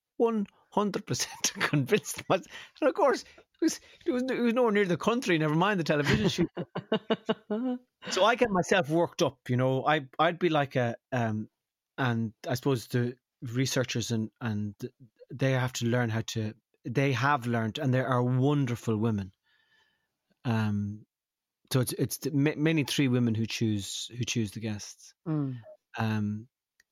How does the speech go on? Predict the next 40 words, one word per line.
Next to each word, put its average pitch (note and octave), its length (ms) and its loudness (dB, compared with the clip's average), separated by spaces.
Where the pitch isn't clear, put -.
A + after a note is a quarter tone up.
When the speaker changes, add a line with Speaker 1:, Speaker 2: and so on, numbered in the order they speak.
Speaker 1:
and A#2+ 120 0
I A#2+ 60 0
suppose B2+ 640 -2
I, B2+ 240 0
I'm, B2+ 360 0
I'm C3 140 2
not C#3+ 160 2
a, A#2+ 100 0
I'm C3 160 2
not C#3+ 160 2
a, B2 140 0
a, B2 540 -2
I'm C#3 100 0
not C#3+ 140 2
a A#2+ 40 -2
very B2+ 200 2
demanding B2 580 0
host. C3 320 -2
I B2+ 80 0
don't A#2+ 180 -2
think B2+ 220 -4
I A#2 60 0
don't, A#2 240 -2
I'm A#2 100 -2
not A#2+ 160 0
prone A#2 280 0
to G#2 120 -8
tantr-, A2+ 420 -4
tantrums A2 680 -4
or G#2 760 -8
any C3+ 140 0
of B2+ 60 2
that A#2+ 160 -2
kind A2+ 200 -4
of A2 60 -6
stuff. G#2+ 260 -6
You A#2 80 -2
know, G#2+ 60 -2
I'm, G#2+ 140 -4
I'm, A2 240 -6